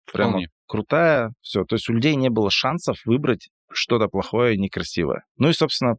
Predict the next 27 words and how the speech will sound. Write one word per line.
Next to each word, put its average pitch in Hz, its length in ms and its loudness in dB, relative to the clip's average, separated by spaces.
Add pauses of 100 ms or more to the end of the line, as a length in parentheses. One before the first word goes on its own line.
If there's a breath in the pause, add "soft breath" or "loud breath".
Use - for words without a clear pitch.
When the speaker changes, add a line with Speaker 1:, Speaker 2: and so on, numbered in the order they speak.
(140)
Speaker 1:
после 123 260 2
этого, 113 160 0
как 98 80 -6
я 104 100 0
сказал, 101 400 0
уже 95 200 0
была 98 240 4
сделана 98 440 2
открытая 98 440 -2
лицензия, 156 640 2 (240)
и, 165 380 2 (220)
собственно, 107 460 0
логотип 98 400 0 (180 loud breath)
буквально 98 500 0
через 87 340 -2
месяц 110 380 -2
уже 92 360 0 (160)
обрел 98 360 0
свою 98 240 -4
жизнь 101 240 -2
в 90 40 -6
городе. 82 380 -2
И 110 140 2
вот 120 140 2
тут 175 220 0
важно 131 400 0 (200)
посмотреть 120 640 0